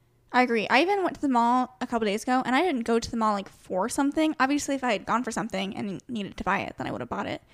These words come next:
But I just went 'cause I was bored. And so I didn't get anything, but, like, I took a picture of some shoes in Aerie 'cause I was like, "This could be cute and, like, what I might want in the summer.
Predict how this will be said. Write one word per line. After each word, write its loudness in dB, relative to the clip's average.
But 2
I 6
just -6
went -2
'cause -8
I 0
was 0
bored. -2
And 4
so 8
I 0
didn't 2
get 4
anything, -2
but, -4
like, -6
I 0
took -2
a -6
picture 0
of 0
some 0
shoes 4
in 2
Aerie 2
'cause -14
I -4
was -4
like, -4
"This -4
could -10
be 0
cute -2
and, -2
like, -2
what 0
I 0
might 0
want 0
in -2
the -4
summer. -2